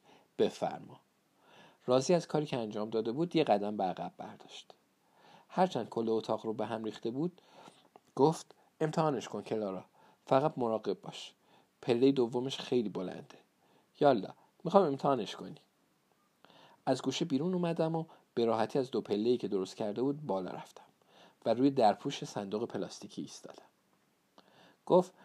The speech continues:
«نگران نباش، اینا خیلی محکمن. فکر کن کف زمینه، به هم اعتماد کن، جات امنه.» دوباره خندید و به من نگاه کرد.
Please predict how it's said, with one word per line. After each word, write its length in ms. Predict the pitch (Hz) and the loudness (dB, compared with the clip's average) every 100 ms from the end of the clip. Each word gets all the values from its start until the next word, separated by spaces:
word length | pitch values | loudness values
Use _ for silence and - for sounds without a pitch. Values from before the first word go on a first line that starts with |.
| _ - | _ -4
«نگران 440 | 131 139 151 156 | 2 4 4 2
نباش، 420 | 120 104 - - - _ _ | 0 -2 -10 -14 -18 _ _
اینا 140 | 165 | -4
خیلی 260 | 180 190 151 | 0 2 2
محکمن. 520 | 104 - 113 95 90 - _ _ _ - | -2 -6 -6 -6 -10 -18 _ _ _ -10
فکر 140 | 165 | -6
کن 200 | - 165 - _ - | -2 -2 -4 _ -2
کف 260 | - 147 151 | 2 2 2
زمینه، 480 | 135 107 101 92 - | -2 -4 -4 -10 -6
به 120 | 135 | -4
هم 120 | 156 | -2
اعتماد 540 | - 117 - 123 113 - | -4 -8 -6 -4 -4 -8
کن، 140 | - - | -16 -6
جات 200 | - 135 | 0 0
امنه.» 460 | - 123 104 - - _ _ _ _ _ - - - | 0 -2 -2 -6 -18 _ _ _ _ _ -20 -12 0
دوباره 240 | 123 156 | 4 4
خندید 360 | 170 127 127 165 | 4 -2 -2 -2
و 60 | |
به 100 | 135 | -2
من 160 | 101 107 | -2 -6
نگاه 320 | 87 - - | -8 -12 -14
کرد. 140 | - | -16